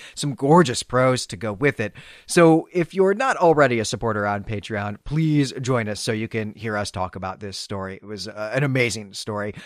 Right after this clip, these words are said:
and you'll get access to this episode, and then, uh,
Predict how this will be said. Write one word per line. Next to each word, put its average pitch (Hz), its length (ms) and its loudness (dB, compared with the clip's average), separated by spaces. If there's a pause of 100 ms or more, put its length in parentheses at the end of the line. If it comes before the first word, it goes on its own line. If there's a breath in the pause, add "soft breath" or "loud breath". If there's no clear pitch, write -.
and 143 280 2
you'll 170 120 6
get 156 100 0
access 127 520 0
to 247 140 -4
this 202 220 2
episode, 180 500 0 (280 loud breath)
and 180 120 -2
then, 190 420 2
uh, 147 240 -8